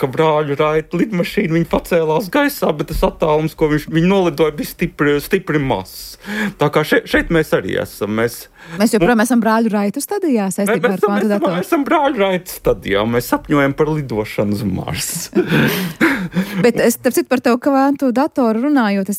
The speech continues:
Speaker 2: Andrim lūkšu varbūt tad arī tiešām izstāstīt pavisam vienkārši, kas tas īsti ir un kā tas izskatās, jo tagad atkal Googles ir radījis it kā savu kvantu datoru, par kur tas slavas dziesmas tiek tagad dziedātas un, un runāts.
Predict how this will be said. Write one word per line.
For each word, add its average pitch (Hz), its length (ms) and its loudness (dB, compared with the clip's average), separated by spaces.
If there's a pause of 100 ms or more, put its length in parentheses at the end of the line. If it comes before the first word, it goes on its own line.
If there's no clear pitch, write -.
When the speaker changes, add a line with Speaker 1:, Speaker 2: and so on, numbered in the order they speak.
Speaker 2:
Andrim 226 400 2
lūkšu 247 300 -2
varbūt 208 180 -4
tad 220 160 0
arī 233 100 2
tiešām 240 380 2
izstāstīt 214 400 0
pavisam 240 260 0
vienkārši, 220 680 2 (180)
kas 269 260 0
tas 254 220 -2
īsti 262 240 2
ir 240 80 2
un 208 80 -2
kā 254 160 4
tas - 100 -8
izskatās, 240 460 -2
jo 202 80 0
tagad 240 240 0
atkal 233 240 0
Googles 160 420 -2
ir 151 80 -2
radījis 165 380 -2
it - 80 -14
kā 156 160 -6
savu 156 320 0
kvantu 165 240 0
datoru, 170 320 0
par - 160 -8
kur 160 160 -2
tas 160 160 -2
slavas 170 240 2
dziesmas 170 400 0
tiek 175 160 0
tagad 165 320 0
dziedātas 170 640 2
un, 170 140 2 (320)
un 196 160 6
runāts. 302 400 4